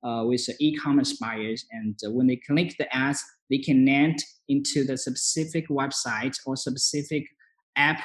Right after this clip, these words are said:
page, and they can just place the order directly. So, I mean, the, from the user experience side, this is very, very, very good for the advertisers. And if the publisher has this kind of thinking, has this kind of mindset,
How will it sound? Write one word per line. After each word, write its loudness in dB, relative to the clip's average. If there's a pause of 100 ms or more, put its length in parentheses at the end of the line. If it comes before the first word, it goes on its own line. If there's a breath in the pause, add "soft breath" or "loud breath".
(220)
page, 0
and 2
they 4
can 4
just -4
place 2
the -2
order -2
directly. -4 (400)
So, -6
I 2
mean, 8
the, -2
from 4
the 4
user 6
experience -2
side, -4
this -8
is -8
very, -4 (320)
very, 4 (100)
very 4
good 2
for -2
the -2
advertisers. -4 (340 soft breath)
And 0 (320)
if 2
the 2
publisher 0 (120)
has -6
this 0
kind 0
of -4
thinking, 2
has -6
this -2
kind 0
of -4
mindset, -2